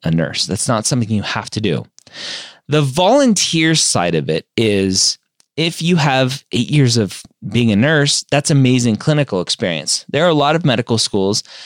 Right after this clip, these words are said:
that also like to see volunteer experience, not specifically volunteer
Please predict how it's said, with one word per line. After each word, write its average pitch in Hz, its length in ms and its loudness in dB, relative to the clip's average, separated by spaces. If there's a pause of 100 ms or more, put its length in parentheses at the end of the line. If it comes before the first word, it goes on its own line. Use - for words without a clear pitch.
(220)
that 151 280 -2 (140)
also 165 480 2
like 113 300 0
to - 120 0
see 107 420 0 (300)
volunteer 113 1120 0
experience, - 840 -4
not 120 360 0
specifically 170 960 0
volunteer 117 880 0